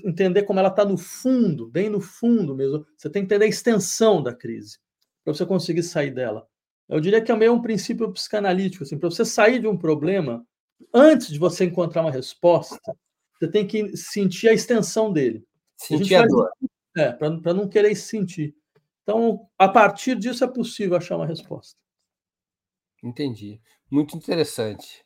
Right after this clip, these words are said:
Speaker 2: Além de quase sósia, é o seu nome em homenagem ao próprio, imagino eu.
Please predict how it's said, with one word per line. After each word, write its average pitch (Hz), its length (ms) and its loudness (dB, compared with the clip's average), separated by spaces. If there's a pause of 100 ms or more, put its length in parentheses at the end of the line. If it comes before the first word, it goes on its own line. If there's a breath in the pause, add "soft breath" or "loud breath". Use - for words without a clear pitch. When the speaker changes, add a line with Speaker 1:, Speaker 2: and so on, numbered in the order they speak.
(640 soft breath)
Speaker 2:
Além 131 380 0
de 127 120 -6
quase 123 420 -2
sósia, 143 540 -4
é 123 480 -6
o - 380 -20
seu 131 220 -6
nome 139 360 -2
em 180 80 -4
homenagem 135 840 0
ao 113 200 -2
próprio, 107 600 -2
imagino 110 540 -2
eu. 104 260 0